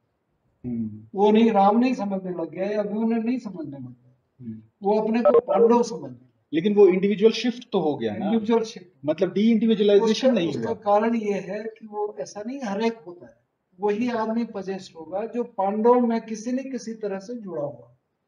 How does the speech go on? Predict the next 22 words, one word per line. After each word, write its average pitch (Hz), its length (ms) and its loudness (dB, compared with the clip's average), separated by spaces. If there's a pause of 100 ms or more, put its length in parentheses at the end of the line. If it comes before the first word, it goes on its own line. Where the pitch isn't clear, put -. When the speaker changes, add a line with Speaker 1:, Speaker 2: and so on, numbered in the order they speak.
(260)
Speaker 1:
अच्छा। - 640 -20
Speaker 2:
पांडव 208 420 2
लीला 208 380 6
में 208 220 0
जिस 208 180 -2
पे 220 260 -8
possession 190 380 -6
आता 185 460 -8
हो - 440 -4 (720)
और 202 120 2
वो 240 260 6
यहाँ 240 300 4
पे 240 120 4
दर्शक 214 380 4
बन 190 300 -2
के 190 80 -2
बैठा 165 280 -4
हो, 208 400 -4
तब 269 240 8
वो 240 120 4
possession 165 580 -6
आता - 200 -20